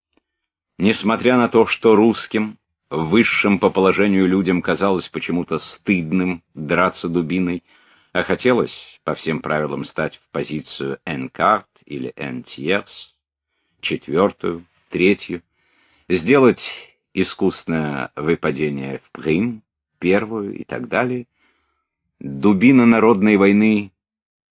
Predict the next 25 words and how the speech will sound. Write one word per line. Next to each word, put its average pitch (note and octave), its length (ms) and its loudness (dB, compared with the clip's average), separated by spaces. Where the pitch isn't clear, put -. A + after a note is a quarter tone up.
поднялась E2+ 880 0
со - 200 -10
всей F2 300 -2
своей D2 340 -4
грозной D2+ 760 0
и D2 100 -8
величественной C2+ 760 -10
силой, A#2 440 -4
и, A#2+ 100 8
не C3 140 6
спрашивая B2 800 4
ничьих B2+ 680 6
вкусов A2+ 520 -2
и F#2+ 60 2
правил, G#2 600 0
с D2+ 240 -4
глупой D#3 400 2
простотой, F2+ 800 0
но C#2 200 -6
с - 80 -16
целесообразностью, C2+ 1400 -6
не B2+ 260 6
разбирая C3 680 4
ничего, F#2 500 0
поднималась, D2+ 1120 -4